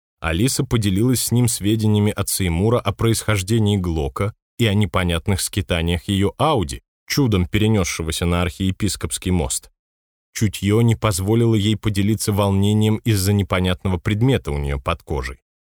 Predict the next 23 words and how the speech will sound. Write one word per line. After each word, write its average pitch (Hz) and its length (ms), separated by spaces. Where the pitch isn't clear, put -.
Лучше 120 360
было 107 240
подождать 82 680
и 120 60
сперва 110 400
разобраться 104 580
в 95 60
этом 95 220
самой, 101 500
а 90 120
уж 76 200
потом 110 440
обрушить 87 500
на 92 60
него 82 260
эту 92 160
невероятную 78 680
новость. 64 460
Где-то 113 560
у 127 240
Бреттлбора 95 800
на 80 160
дороге 92 460